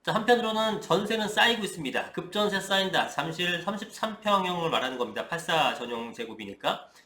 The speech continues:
석 달 새 이억에서 사억을 하락하는 그런 모습을 보이고 있어요.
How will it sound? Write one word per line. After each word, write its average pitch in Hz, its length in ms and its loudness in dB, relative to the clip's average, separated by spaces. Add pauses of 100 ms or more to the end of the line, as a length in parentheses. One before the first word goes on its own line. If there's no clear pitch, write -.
석 - 240 2
달 214 220 4
새 208 120 2
이억에서 165 500 0
사억을 156 640 2
하락하는 147 460 -2
그런 147 220 -4
모습을 127 280 -6
보이고 117 240 -8
있어요. 95 400 -12